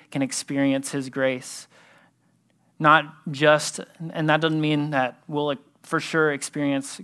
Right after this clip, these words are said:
grace here on earth, but we have this grand hope that one day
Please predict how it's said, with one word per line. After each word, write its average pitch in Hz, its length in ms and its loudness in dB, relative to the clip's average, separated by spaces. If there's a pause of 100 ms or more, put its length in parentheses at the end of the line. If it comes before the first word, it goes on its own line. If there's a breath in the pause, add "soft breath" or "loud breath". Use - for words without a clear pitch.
grace 143 300 -4
here 156 160 -4
on 135 140 -2
earth, 139 420 -4 (220 loud breath)
but 147 100 0
we 156 120 4
have 143 380 6 (280 loud breath)
this 143 340 -2 (220 loud breath)
grand 156 420 4
hope 147 400 -4 (200 loud breath)
that 139 160 2
one 147 200 2
day 147 340 2